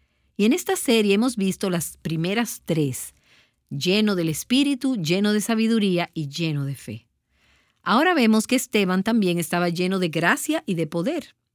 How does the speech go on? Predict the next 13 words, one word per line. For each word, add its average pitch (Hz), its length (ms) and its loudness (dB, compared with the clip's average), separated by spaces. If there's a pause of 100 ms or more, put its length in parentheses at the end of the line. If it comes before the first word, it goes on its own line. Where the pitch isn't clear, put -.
(260)
Y 226 80 2
un 320 60 2
comentarista 226 800 2
de 147 80 0
los 160 180 -2
viejos 202 320 0
tiempos, 151 640 -2 (260)
John 214 240 2
Gill, 160 380 -2 (240)
dice 254 300 0
al 160 80 -2
respecto, 143 580 -8 (800)
"Él 359 240 2